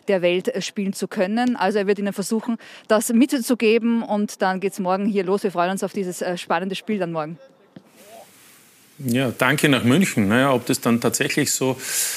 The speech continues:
Speaker 2: unter Anführungszeichen geil wird, werden wir sehen. Morgen jedenfalls live bei uns ab neunzehn Uhr dreißig, die Vorberichterstattung ab einundzwanzig Uhr, dann das Spiel Bayern gegen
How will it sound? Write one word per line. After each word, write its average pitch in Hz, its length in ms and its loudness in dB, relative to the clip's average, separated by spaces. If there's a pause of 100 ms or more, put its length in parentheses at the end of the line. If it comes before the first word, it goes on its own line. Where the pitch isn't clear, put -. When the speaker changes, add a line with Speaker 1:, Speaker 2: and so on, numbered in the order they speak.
(160)
Speaker 2:
unter 120 180 2
Anführungszeichen 120 560 0
geil 117 220 0
wird, 127 140 4
werden 123 120 4
wir 120 100 4
sehen. 131 460 2
Morgen 123 300 6
jedenfalls 120 580 2
live 117 300 0
bei 170 80 4
uns 160 160 4
ab 165 100 -2
neunzehn 139 320 0
Uhr 139 80 2
dreißig, 127 480 2
die - 120 0
Vorberichterstattung 139 840 2
ab 123 80 0
einundzwanzig 120 640 0
Uhr, 120 140 2
dann 113 240 2
das 110 120 2
Spiel 123 280 0
Bayern 110 340 2 (420)
gegen 113 600 2